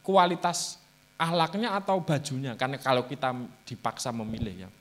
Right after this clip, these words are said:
itu nanti prosesnya bertahap saja. Yang paling mendasar itu harus diterjemahkan dulu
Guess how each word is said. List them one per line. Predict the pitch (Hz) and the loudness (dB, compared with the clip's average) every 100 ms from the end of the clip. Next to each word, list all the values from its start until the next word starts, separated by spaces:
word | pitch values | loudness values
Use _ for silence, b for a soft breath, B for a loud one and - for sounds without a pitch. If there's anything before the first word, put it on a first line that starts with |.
| B B B B B B | B B B B B B
itu | 220 254 | -2 0
nanti | 277 269 269 277 | 2 2 2 -2
prosesnya | - 262 254 269 277 | 4 4 6 4 2
bertahap | 185 - 185 175 | -2 -2 2 2
saja. | - 233 147 131 | 0 -6 -4 -4
Yang | 180 190 190 | -2 -2 -4
paling | 180 185 202 | -4 -2 -2
mendasar | 190 190 165 120 - 226 - | -4 -4 -2 -2 -2 -4 -6
itu | 175 254 | -2 4
harus | 208 190 | 4 4
diterjemahkan | 151 175 - 160 147 160 | 0 -4 -2 -2 -2 -4
dulu | 170 170 147 | -4 -4 -6